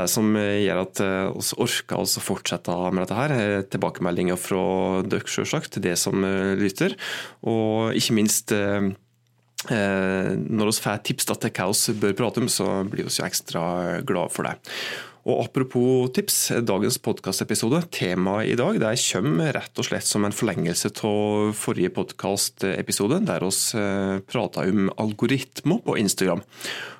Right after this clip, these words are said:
Og etter den episoden så kom det noe, eh, dalende i, eh, i innboksen på Insta. Det kom, kom meg en direktemelding der med spørsmål om, eh, om nettopp hashtagget på Insta, eh, beste praksis,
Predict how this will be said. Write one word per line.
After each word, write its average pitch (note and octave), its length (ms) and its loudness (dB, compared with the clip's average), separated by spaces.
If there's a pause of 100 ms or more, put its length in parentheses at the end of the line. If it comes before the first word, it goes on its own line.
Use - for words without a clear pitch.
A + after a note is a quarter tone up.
Og A#2+ 400 4
etter B2+ 240 0
den F#2 140 2
episoden A#2+ 500 2
så A2+ 220 2 (760)
kom F#2+ 200 0
det F#2 100 2
noe, G2 260 2
eh, G2 200 2 (200)
dalende G2 480 2
i, A2 240 0 (160)
eh, G2 560 0
i F2+ 140 0 (100)
innboksen F#2 440 0
på G#2+ 120 2
Insta. F#2+ 240 0
Det B2 160 -2
kom, G#2 480 0
kom G2 180 -2
meg G2 140 0
en G#2+ 140 0
direktemelding G#2 420 2
der D#3+ 160 2 (520)
med G#2 120 0
spørsmål G2 720 0
om, G#2+ 220 4
eh, G#2 300 0 (440)
om B2 180 2
nettopp - 520 -4
hashtagget F#2+ 580 0
på G#2+ 140 2
Insta, G2 500 2
eh, G2 320 0
beste G#2 560 -2
praksis, - 760 0